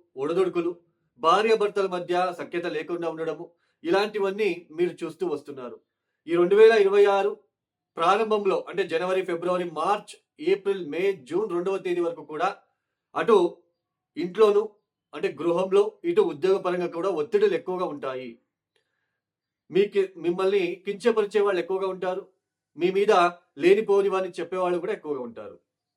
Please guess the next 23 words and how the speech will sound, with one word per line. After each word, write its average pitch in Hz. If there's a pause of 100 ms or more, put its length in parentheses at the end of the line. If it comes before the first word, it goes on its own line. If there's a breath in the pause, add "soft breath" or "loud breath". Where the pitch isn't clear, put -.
(520)
ఈ 175
జన్మశని 220
లాంటి, 208 (440)
ఏలాంటి 202
శని 202
వచ్చినప్పుడు 175 (840)
ఇక్కడ 175
ఎలా 175
ఉంటుంది 214
అంటే 185 (640)
ఏదైనా 214
సరైన 202
పూజలు 208
చేసుకోవడానికి 208
కూడా 202
వదలదు. 160 (840)
రోజువారీ 214
కార్యక్రమంలో 196 (560)
మార్పులు 233
వస్తాయండి, 190
మార్పులు, 208
సడన్ 185
చేంజెస్. 202